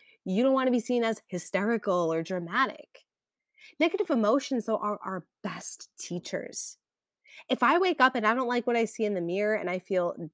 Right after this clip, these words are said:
disappointed, that's an opportunity to pause and dig into the thoughts I'm having that are causing this feeling of disappointment. Is it because I believe, for example, a bloated belly is a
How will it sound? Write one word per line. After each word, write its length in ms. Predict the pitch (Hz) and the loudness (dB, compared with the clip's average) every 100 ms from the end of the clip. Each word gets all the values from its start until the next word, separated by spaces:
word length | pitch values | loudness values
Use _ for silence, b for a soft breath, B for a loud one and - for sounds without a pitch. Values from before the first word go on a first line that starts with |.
| - | -8
disappointed, 800 | 190 190 - - 170 196 269 320 320 _ _ _ _ _ _ B B | -6 -6 -8 -4 -2 0 0 -2 -6 _ _ _ _ _ _ B B
that's 240 | 226 277 - | 4 4 4
an 80 | 392 | 0
opportunity 640 | 311 269 254 254 233 220 | 4 2 2 0 4 4
to 80 | 180 | 2
pause 920 | - - 190 185 240 427 - - - _ _ _ _ B B _ | -4 -4 0 0 0 -2 -4 -10 -12 _ _ _ _ B B _
and 180 | 226 208 | 0 2
dig 200 | 190 247 | 2 2
into 200 | 311 294 | 2 0
the 160 | 285 269 | -2 -4
thoughts 420 | - 190 196 - | 0 2 2 0
I'm 140 | - 180 - - | -6 -6 -8 -2
having 320 | 320 311 240 | 0 2 2
that 120 | 208 | 0
are 100 | 190 190 - - | -2 -4 -12 -6
causing 540 | 247 262 240 208 151 156 | 2 2 4 0 -2 -6
this 300 | 175 180 - - | -8 -4 -4 -2
feeling 320 | 180 160 160 | -4 -4 -10
of 80 | 156 | -10
disappointment. 720 | 165 - - - 151 147 156 _ _ _ _ _ _ _ B B | -8 -8 -8 -10 -10 -14 -20 _ _ _ _ _ _ _ B B
Is 120 | 233 | 2
it 40 | 240 | 4
because 300 | 262 262 247 | 2 2 2
I 100 | 226 | 2
believe, 320 | 214 226 220 | 4 4 2
for 80 | - | 2
example, 400 | 220 220 208 202 | 0 2 0 0
a 140 | 196 214 | 0 0
bloated 640 | 185 170 185 190 202 180 | 0 0 2 4 2 2
belly 360 | 175 170 180 - | 0 0 0 -2
is 120 | |
a 80 | 175 | -6